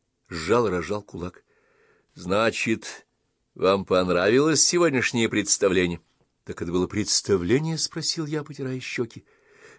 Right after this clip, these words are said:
«Неужели голос у меня дрожит?» «Публичная казнь! величайшее зрелище, брат мой.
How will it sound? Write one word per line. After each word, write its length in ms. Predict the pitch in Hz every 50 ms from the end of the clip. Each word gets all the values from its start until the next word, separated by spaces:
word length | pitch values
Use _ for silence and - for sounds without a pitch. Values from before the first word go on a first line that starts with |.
| _
«Неужели 420 | - - 85 82 82 87 87 90 90
голос 560 | 85 82 80 - 131 147 156 165 151 - -
у 60 | 170
меня 140 | 170 165 165
дрожит?» 420 | 147 151 156 139 - 131 - - _ _ _ _ _ _ _ _ _ _ _ _ _
«Публичная 920 | - 90 95 110 127 127 131 170 214 226 190 - - - 165 160 156 151 143
казнь! 680 | 135 - - 190 196 180 120 156 143 135 139 123 - _ _ _ _ _ _ _ _ _ _ _ _ _ _ -
величайшее 1300 | 160 208 220 208 190 180 170 160 139 - - - 123 131 135 135 131 113 - - - 104 104 104 101 98
зрелище, 840 | 92 95 95 98 104 117 120 120 113 101 92 - - - 90 92
брат 500 | 87 87 92 95 101 110 113 110 - -
мой. 320 | - 98 101 95 90 82